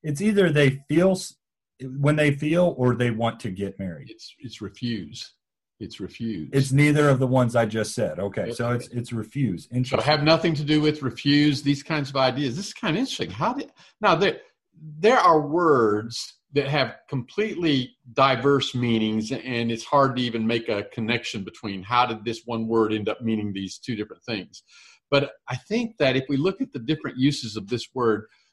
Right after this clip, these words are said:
Speaker 2: there's, um, we, we can, we can, we can kinda see how there's one basic meaning in this word that,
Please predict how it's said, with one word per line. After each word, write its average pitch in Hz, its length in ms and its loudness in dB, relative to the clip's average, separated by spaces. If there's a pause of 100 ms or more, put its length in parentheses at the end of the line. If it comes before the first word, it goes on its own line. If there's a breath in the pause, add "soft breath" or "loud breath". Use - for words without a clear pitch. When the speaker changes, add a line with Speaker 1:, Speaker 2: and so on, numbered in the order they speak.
(180)
Speaker 2:
there's, 123 500 0 (300)
um, 113 800 0
we, 139 160 -4 (100)
we 135 100 -8
can, 110 340 -8 (140)
we 131 120 -4
can, 135 200 -8 (480)
we 139 80 -10
can 135 200 -6
kinda 233 360 -4
see 107 680 0
how 110 560 -4
there's 107 240 -10
one 139 200 -4
basic 120 400 -2
meaning 117 400 -2
in 95 120 -8
this 90 260 -10
word 92 320 -6
that, 98 140 -10